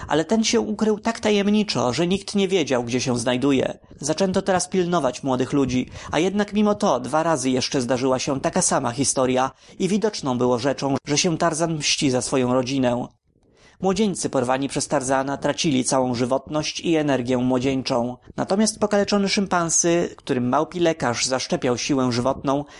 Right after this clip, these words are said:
na nowo wracały do młodości. Gdyby szympansy miały pieniądze, to niewątpliwie stworzyłyby towarzystwo akcyjne ku odmładzaniu pokrzywdzonych przez człowieka szympansów.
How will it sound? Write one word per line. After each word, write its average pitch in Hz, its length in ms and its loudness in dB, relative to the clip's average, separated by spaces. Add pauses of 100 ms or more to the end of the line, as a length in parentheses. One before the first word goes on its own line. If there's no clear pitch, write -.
(140)
na 160 100 2
nowo 143 280 0
wracały 123 380 0
do 120 100 2
młodości. 123 720 -2 (560)
Gdyby 165 220 0
szympansy 226 480 0
miały 220 220 4
pieniądze, 139 680 0
to 143 80 -2
niewątpliwie 143 580 0
stworzyłyby 139 600 2
towarzystwo 139 580 -2
akcyjne 151 540 0
ku - 180 -4
odmładzaniu 135 640 0
pokrzywdzonych 131 640 -2
przez - 220 -4
człowieka 135 360 0
szympansów. 135 840 -2